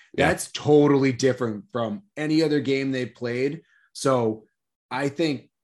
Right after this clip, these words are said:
Speaker 2: this is just a much different series. And it's just, like, I, the other Celtics against Miami and Milwaukee wouldn't have come back from that. And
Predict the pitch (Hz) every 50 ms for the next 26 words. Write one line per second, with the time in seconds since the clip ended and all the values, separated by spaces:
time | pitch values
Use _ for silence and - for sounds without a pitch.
0 | _ - 139 135 - - 147 - - 165 165 - - - - 127 120 127 127 127
1 | 127 120 - - - 139 120 - 123 113 104 - - 107 107 101 98 92 90 -
2 | - - - _ 135 120 117 113 110 110 107 104 101 101 - _ - 135 123 120
3 | - - - 151 127 - - _ _ _ _ _ _ _ - 160 160 147 - -
4 | _ _ _ - - - - - _ _ _ - 175 147 127 117 120 170 190 160
5 | 175 185 214 214 196 - 202 185 160 175 156 143 147 165 156 139 127 147 139 139
6 | 143 143 139 143 143 143 139 135 131 131 123 120 120 117 113 120 120 113 117 113
7 | 110 101 - - 104 95 90 90 - - - 82 76 69 62 55 - _ _ _
8 | _ _ _ _ _ _ - 131 123 123 120 117 117 113 110 110 107 104 101